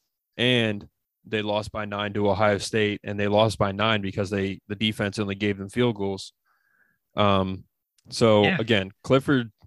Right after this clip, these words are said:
Speaker 1: Clifford lost those games. The coaches lost the Michigan State game, but yeah, it's the defense. Like you said,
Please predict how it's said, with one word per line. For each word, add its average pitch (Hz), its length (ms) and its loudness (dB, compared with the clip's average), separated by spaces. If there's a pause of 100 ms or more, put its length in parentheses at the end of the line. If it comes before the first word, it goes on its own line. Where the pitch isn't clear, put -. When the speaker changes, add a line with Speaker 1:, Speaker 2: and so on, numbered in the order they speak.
(200)
Speaker 1:
Clifford 135 400 2
lost 120 260 0
those 123 220 -6
games. 104 500 -6 (280)
The 110 60 -8
coaches 120 420 2
lost 107 280 2
the 110 60 -6
Michigan 101 360 -8
State 104 280 -4
game, 98 300 -8 (680)
but 98 300 0
yeah, 101 260 -2
it's - 540 -2 (340)
the 113 80 -4
defense. 123 800 4 (1080)
Like 101 220 -4
you 113 80 2
said, 120 320 4